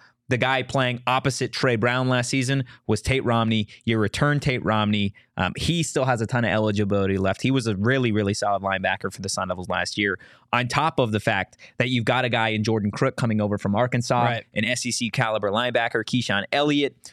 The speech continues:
Speaker 1: who had a hundred plus tackle season, um, a-, and was, I believe, New Mexico State's best defensive player. Um, and then obviously Zyrus transferring over from, from San Diego State,
Speaker 2: Yeah.
Speaker 1: being their team defensive M V P.
Speaker 2: I think there's an argument.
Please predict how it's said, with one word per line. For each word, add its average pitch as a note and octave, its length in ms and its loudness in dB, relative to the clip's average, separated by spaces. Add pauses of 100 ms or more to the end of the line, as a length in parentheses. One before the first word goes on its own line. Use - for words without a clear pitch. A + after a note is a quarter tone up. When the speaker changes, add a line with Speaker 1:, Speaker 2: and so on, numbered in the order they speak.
(120)
Speaker 1:
who A2 340 0
had B2 200 0
a A2 40 -2
hundred C3 320 0
plus B2+ 220 0
tackle A2+ 320 0
season, A2 500 0 (340)
um, E2 440 -2 (140)
a-, G#2 280 -2
and F#2+ 240 -2 (160)
was, G#2 480 0
I A2 80 0
believe, B2+ 320 2
New B2+ 80 0
Mexico A2+ 320 -2
State's G2 460 -4 (240)
best A#2 320 -4
defensive G#2+ 440 -2
player. B2 440 0 (300)
Um, F#2 480 0
and G#2+ 140 2
then G2 400 0
obviously G2+ 360 0
Zyrus F#2 480 0
transferring F#2+ 420 -2
over F#2+ 200 -6
from, F#2 260 -8
from G2+ 180 -6
San G#2 180 -2
Diego F#2+ 260 -2
State, D#3+ 100 -2
Speaker 2:
Yeah. G3+ 160 0
Speaker 1:
being G2 180 -2
their F#2+ 140 0
team F#2 260 -2
defensive E2+ 360 -6
M - 120 -8
V - 80 -12
P. - 220 -12 (160)
Speaker 2:
I G#3 100 4
think A#3+ 140 0
there's G#3+ 140 2
an G3 80 0
argument. D3+ 440 0